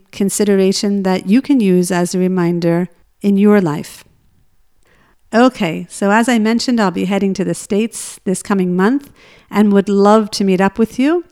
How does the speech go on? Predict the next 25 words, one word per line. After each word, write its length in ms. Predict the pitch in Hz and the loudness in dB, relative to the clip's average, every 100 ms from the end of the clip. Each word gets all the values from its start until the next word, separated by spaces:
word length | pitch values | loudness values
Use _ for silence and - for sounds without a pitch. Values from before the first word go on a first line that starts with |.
| _ _ _ _ _ _ _ - | _ _ _ _ _ _ _ -4
So 160 | - | 0
let 240 | 220 233 240 | 2 2 2
me 100 | 247 | 2
know 220 | 247 240 | 2 2
if 160 | 208 208 | 0 -2
you 80 | |
live 240 | 208 240 240 | 0 0 0
in 120 | 214 | -2
the 80 | 196 | -2
Northeast 760 | 185 175 - 220 294 - - - | 0 -2 -4 -4 -4 -4 -18 -20
so 200 | - 196 | -10 -6
that 180 | 180 180 | -2 -2
we 100 | 196 | -4
can 220 | 196 190 | -4 -2
make 300 | 185 185 - | 0 0 -2
that 360 | 185 175 175 - _ _ _ _ _ _ _ | -2 0 0 -4 _ _ _ _ _ _ _
happen. 520 | - 170 175 185 180 _ _ _ _ _ _ _ _ _ _ _ _ _ _ _ | -4 -2 -2 -6 -10 _ _ _ _ _ _ _ _ _ _ _ _ _ _ _
I 100 | 208 | 0
have 220 | 226 240 226 | 2 2 0
some 240 | 233 220 | -2 -2
very 640 | 190 233 247 262 269 269 | 0 2 4 4 4 2
exciting 540 | 269 208 - 226 226 226 | 0 -6 -2 2 2 0
episodes 500 | 220 226 - 190 - | -2 -2 0 0 0
coming 280 | 202 185 175 | 0 2 0
up. 300 | 160 - | -2 -6